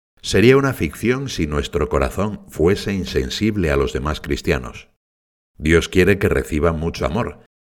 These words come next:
para poder darlo a su vez. Por eso es necesario sobreponerse, por ejemplo, al acostumbramiento que a veces se produce en la convivencia con las personas más cercanas,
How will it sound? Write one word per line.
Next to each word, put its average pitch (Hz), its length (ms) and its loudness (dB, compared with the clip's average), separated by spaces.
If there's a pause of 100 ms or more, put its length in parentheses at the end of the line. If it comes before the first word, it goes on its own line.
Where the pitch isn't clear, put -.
(180)
para 82 240 4
poder 85 380 0
darlo 113 360 2
a 82 80 0
su - 160 -2
vez. - 320 -2 (680)
Por 78 180 6
eso - 340 2 (220)
es 92 200 0
necesario 127 600 0
sobreponerse, 90 840 0
por 67 240 0
ejemplo, 90 500 2
al 78 100 2
acostumbramiento 71 920 -2
que 85 100 -2
a 71 40 0
veces 71 340 -2
se 71 120 -4
produce 76 500 -2
en 76 80 2
la 73 120 2
convivencia 82 680 -2
con 76 140 0
las 67 160 -2
personas 71 480 -4
más 71 180 -4
cercanas, 82 540 -4